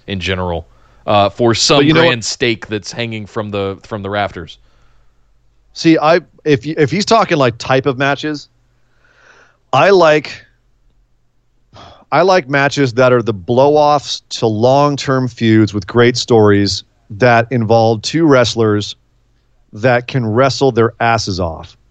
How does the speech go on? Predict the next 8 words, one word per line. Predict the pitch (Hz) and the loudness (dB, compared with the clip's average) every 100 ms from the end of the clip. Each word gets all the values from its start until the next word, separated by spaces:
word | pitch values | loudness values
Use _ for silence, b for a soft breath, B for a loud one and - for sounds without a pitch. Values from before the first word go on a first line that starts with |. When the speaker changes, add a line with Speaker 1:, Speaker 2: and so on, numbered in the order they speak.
| _ _ _ _ _ _ _ | _ _ _ _ _ _ _
Speaker 2:
Um, | 110 107 107 107 107 104 _ _ _ _ _ _ _ _ _ | 0 2 4 2 -2 -8 _ _ _ _ _ _ _ _ _
whether, | 240 117 139 139 139 113 143 | -4 2 4 6 4 4 0
uh, | 135 | 0
or, | 156 147 156 | 2 2 4
or | 151 151 | 2 2
just, | 156 156 - - | 2 0 -2 -4
and | |
I, | 135 | -2